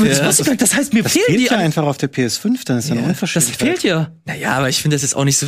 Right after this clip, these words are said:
Speaker 1: also generell so Schnellreisefunktion habe ich in dem Spiel so gut wie gar nicht, äh, genutzt,
Speaker 3: Doch,
Speaker 1: weil es
Speaker 3: das
Speaker 1: einfach,
Speaker 3: hab ich
Speaker 1: es macht
Speaker 3: ständig
Speaker 1: einfach
Speaker 3: gemacht
Speaker 1: Bock,
Speaker 3: dann.
Speaker 1: so mit
Speaker 2: Das
Speaker 1: den
Speaker 2: ist es ja. Das ist das Besondere an diesem Open-World-Spiel, dass es einfach nur geil ist, von Punkt A zu Punkt B zu
Speaker 1: Ja.
Speaker 2: kommen.
Speaker 3: Ja, geht so, aber bei, bei diesen, ich arbeite die Karte ab, um diese ganzen Sachen einzusammeln, da bin ich immer Karte geguckt, wo ist das nächste, okay,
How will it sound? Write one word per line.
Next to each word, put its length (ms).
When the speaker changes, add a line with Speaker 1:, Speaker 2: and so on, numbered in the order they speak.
Speaker 1:
also 200
generell 520
so 120
Schnellreisefunktion 840
habe 80
ich 80
in 80
dem 120
Spiel 140
so 100
gut 120
wie 100
gar 220
nicht, 360
äh, 140
genutzt, 540
Speaker 3:
Doch, 60
Speaker 1:
weil 80
es 40
Speaker 3:
das 60
Speaker 1:
einfach, 140
Speaker 3:
hab 20
ich 60
Speaker 1:
es 40
macht 80
Speaker 3:
ständig 140
Speaker 1:
einfach 140
Speaker 3:
gemacht 260
Speaker 1:
Bock, 80
Speaker 3:
dann. 260
Speaker 1:
so 540
mit 140
Speaker 2:
Das 80
Speaker 1:
den 80
Speaker 2:
ist 80
es 100
ja. 140
Das 200
ist 200
das 100
Besondere 320
an 60
diesem 340
Open-World-Spiel, 640
dass 160
es 100
einfach 240
nur 140
geil 200
ist, 100
von 200
Punkt 200
A 140
zu 140
Punkt 180
B 160
zu 100
Speaker 1:
Ja. 180
Speaker 2:
kommen. 120
Speaker 3:
Ja, 160
geht 220
so, 100
aber 240
bei, 140
bei 160
diesen, 400
ich 180
arbeite 340
die 120
Karte 380
ab, 140
um 120
diese 220
ganzen 260
Sachen 280
einzusammeln, 500
da 60
bin 140
ich 160
immer 280
Karte 300
geguckt, 300
wo 80
ist 140
das 140
nächste, 320
okay, 320